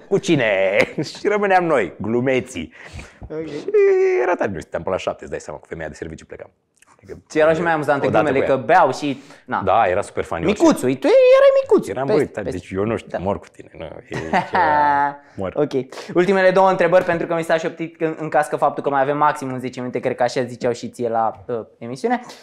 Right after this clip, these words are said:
Speaker 1: Păi.
Speaker 2: Uh, <clears throat> la un milion de abonați o să faci podcast cu iubita ta?
Speaker 1: Uh, la un milion pe YouTube?
Speaker 2: Da.
Speaker 1: Dar
Speaker 2: Că
Speaker 1: asta
Speaker 2: Spic și
Speaker 1: e, stai
Speaker 2: Ștefania
Speaker 1: puțin,
Speaker 2: au
Speaker 1: e o,
Speaker 2: făcut.
Speaker 1: e o tradiție?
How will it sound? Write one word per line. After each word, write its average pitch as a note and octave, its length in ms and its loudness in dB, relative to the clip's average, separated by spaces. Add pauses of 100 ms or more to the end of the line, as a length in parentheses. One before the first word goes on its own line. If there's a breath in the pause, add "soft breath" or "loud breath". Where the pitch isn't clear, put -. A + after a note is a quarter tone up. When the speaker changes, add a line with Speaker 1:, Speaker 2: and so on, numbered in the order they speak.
(140 loud breath)
Speaker 1:
Păi. - 120 0
Speaker 2:
Uh, E3+ 840 4 (100)
<clears throat> - 400 -20
la C#3+ 120 2
un D3 80 2
milion D3+ 200 0
de D3+ 60 4
abonați C#3+ 380 0
o - 20 -6
să B2+ 100 -10
faci C3 180 -2
podcast B2 400 -4
cu - 100 -10
iubita A#2 280 -6
ta? C#3+ 180 -10 (1300 soft breath)
Speaker 1:
Uh, F#2 580 -2
la G2+ 80 2
un G2+ 60 0
milion G#2 200 -2
pe G2+ 60 -2
YouTube? G#2 400 -2
Speaker 2:
Da. - 420 -2 (1600)
Speaker 1:
Dar F2+ 120 -8
Speaker 2:
Că - 60 -6
Speaker 1:
asta G2 160 -6
Speaker 2:
Spic C3 120 -4
și G#2+ 60 -2
Speaker 1:
e, G#2+ 40 -4
stai C#3 160 -4
Speaker 2:
Ștefania B2+ 120 0
Speaker 1:
puțin, C3 160 -2
Speaker 2:
au C3 60 4
Speaker 1:
e - 20 -2
o, G2 40 -4
Speaker 2:
făcut. G2 140 -4
Speaker 1:
e - 20 2
o F#2+ 40 -2
tradiție? F2 640 -6